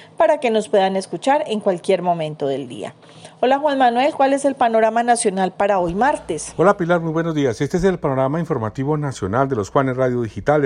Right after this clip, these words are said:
Speaker 2: Recuerden que estamos en W W W punto los juanes punto co, nuestros aplicativos de iPhone y de Android y nuestra emisión gigante de Facebook Live. En medio de su visita a Nueva York, el presidente Gustavo Petro habló sobre los acercamientos que el comisionado para la paz,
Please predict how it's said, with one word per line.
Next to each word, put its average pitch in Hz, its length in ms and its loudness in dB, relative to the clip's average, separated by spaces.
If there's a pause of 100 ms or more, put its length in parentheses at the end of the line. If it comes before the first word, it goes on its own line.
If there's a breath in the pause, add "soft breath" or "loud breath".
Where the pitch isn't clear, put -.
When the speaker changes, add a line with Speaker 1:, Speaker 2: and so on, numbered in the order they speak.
Speaker 2:
Recuerden 120 400 -2
que - 80 -10
estamos 127 320 -2
en 113 80 -4
W 120 360 0
W 104 220 2
W 131 160 2
punto 127 320 -4
los 107 120 -2
juanes 120 300 -2
punto 98 320 -4
co, 202 240 2 (440 loud breath)
nuestros 117 400 -2
aplicativos 113 540 0
de 117 140 0
iPhone 117 280 -2
y 95 60 -4
de 92 100 -2
Android 175 460 0
y 113 120 -2
nuestra 113 360 -2
emisión 110 380 -4
gigante 131 440 -4
de 117 120 -4
Facebook 101 440 -6
Live. 67 280 -10 (960 loud breath)
En 123 240 2
medio 139 340 4
de 185 100 4
su 160 140 -6
visita 139 480 0
a 165 60 -2
Nueva 135 240 0
York, 139 340 0
el 147 100 -4
presidente 131 500 -2
Gustavo 143 380 2
Petro 151 320 2
habló 131 200 0
sobre 156 180 -2
los 147 160 -4
acercamientos 123 800 -2
que 147 80 0
el 120 60 -4
comisionado 113 540 -2
para 135 140 0
la 110 160 0
paz, 123 300 2